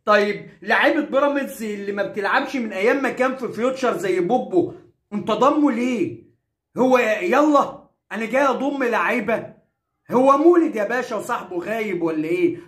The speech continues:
هو ايه اللي بيحصل في الكرة المصرية وايه اللي احنا وصلنا ليه؟ يعني عبد الله السعيد عشان راح الزمالك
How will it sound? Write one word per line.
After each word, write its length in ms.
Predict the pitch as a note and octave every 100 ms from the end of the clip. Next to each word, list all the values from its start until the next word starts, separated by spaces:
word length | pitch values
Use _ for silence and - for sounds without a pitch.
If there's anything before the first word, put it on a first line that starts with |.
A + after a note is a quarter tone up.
| G#3
هو 120 | C#4
ايه 180 | E4+ E4
اللي 140 | B3+
بيحصل 500 | A#3 B3+ B3 B3 G3
في 40 |
الكرة 360 | F3 E3+ A#3 G#3+
المصرية 540 | F3 E3 F3+ A3 G#3+
وايه 580 | G3+ F3 F3 B3 B3 A3
اللي 120 | G3+ A#3+
احنا 220 | A3 G3
وصلنا 420 | F3 - A#3 G3+
ليه؟ 420 | E3+ F3 G3 - - - -
يعني 220 | G#3 G#3+
عبد 280 | G3 F#3+ F#3+
الله 180 | B3 A#3+
السعيد 360 | - F#3 G#3
عشان 240 | G#3 F3+ G#3+
راح 140 | G#3+
الزمالك 680 | G3+ F#3 E3+ G3+ F3+ B2+